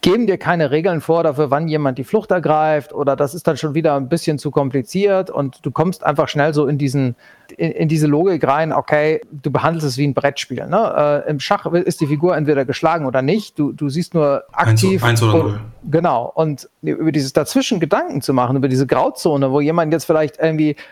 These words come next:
Speaker 1: sich hinwirft und, und um Erbarmen fleht, weil, oder, oder vers-, ja, versucht abzuhauen, das ist wahrscheinlich, was man noch am häufigsten, äh, erlebt, oder wo einfach Leute aufgeben, wo die vielleicht versuchen, überzulaufen.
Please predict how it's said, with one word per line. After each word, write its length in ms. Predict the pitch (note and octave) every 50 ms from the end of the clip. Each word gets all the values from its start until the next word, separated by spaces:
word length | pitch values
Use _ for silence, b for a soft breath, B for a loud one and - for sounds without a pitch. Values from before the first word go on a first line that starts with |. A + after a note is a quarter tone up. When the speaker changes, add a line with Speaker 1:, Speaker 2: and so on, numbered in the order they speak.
| B B
Speaker 1:
sich 280 | - E3+ F3+ E3+ -
hinwirft 640 | - B3 D#4 D#4+ B3+ G3+ G#3 A3 A#3 A#3 A3+ - -
und, 260 | G3+ F#3+ F#3 F3+ -
und 220 | F#3+ F#3 F3+ -
um 160 | - F3 D#3+
Erbarmen 540 | C3 D#3+ D#3 C3 D#3 E3 A#3+ B3+ B3+ A#3 F#3
fleht, 420 | - - - F3 E3+ E3+ E3 D3+ C#3+
weil, 240 | D3 C#3 C3 C3+
oder, 460 | - - - - - E3 E3+ D3+ - -
oder 180 | E3 E3+ D#3
vers-, 340 | - - D#3 C#3 C#3 C#3+ D#3 D#3
ja, 180 | D3 D3 - D#3+
versucht 320 | E3+ E3 C#3+ E3 E3+ -
abzuhauen, 440 | - E3+ - - - F#3 E3+ E3 D#3+
das 100 | D#3+ D3+
ist 80 | D#3+ D#3
wahrscheinlich, 380 | D#3+ D3 - E3 D#3+ D#3+ D3+
was 120 | D#3 D3 -
man 120 | D#3+ D3
noch 60 | C#3
am 120 | C#3 C#3+ C3
häufigsten, 680 | D3+ G3 A3+ - F3+ - - - - D3+ D3 C#3+ - - -
äh, 60 | -
erlebt, 580 | B2+ A2 - D3 D3 C#3 C#3 C#3 D3 D3+ D3 -
oder 320 | - D3+ D3+ D3 D3 C#3+ B B B B B B B B
wo 140 | - D#3 E3+
einfach 360 | D#3 C3 E3+ D#3+ E3 A#2 - - -
Leute 500 | D#3+ D3+ D3+ E3 E3 F3 D#3 - - -
aufgeben, 680 | F3 A3 A3+ A3 - G3 F3+ F3+ F3+ F3+ E3+ E3+ E3 D#3
wo 100 | D#3+ E3
die 120 | D#3+ D#3
vielleicht 340 | - E3+ D#3 D#3 C#3+ - -
versuchen, 340 | - D#3+ D3+ D#3 D3+ E3+ - -
überzulaufen. 1300 | C#4 C#4+ D4 A3+ F3+ - - - E3 D#3+ D3+ D3+ D#3+ E3 D#3 - - F3 D#3+ D#3+ D#3 D#3 D#3 D#3 -